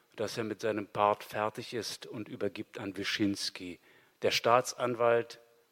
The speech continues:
wie immer, kann es kaum erwarten, springt auf, sprudelt los, filmreif, mit fester Stimme. „Angeklagter Lurie, sagen Sie bitte, welche konterrevolutionären Schritte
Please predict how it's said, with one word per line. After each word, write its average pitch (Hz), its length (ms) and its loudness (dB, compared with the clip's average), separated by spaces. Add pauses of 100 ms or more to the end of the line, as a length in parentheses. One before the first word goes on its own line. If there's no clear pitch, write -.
wie 104 200 -6
immer, 120 440 4
kann 104 200 -4
es 101 160 -4
kaum 110 240 4
erwarten, 107 480 6
springt - 640 0
auf, 113 360 6
sprudelt 127 800 2
los, 123 560 4 (360)
filmreif, 120 920 2 (520)
mit - 180 -6
fester 123 460 0
Stimme. 123 500 4 (540)
„Angeklagter 165 920 8
Lurie, 147 480 6
sagen 151 460 8
Sie 156 160 0
bitte, 151 320 2
welche 170 360 6
konterrevolutionären 147 1120 2
Schritte 139 540 8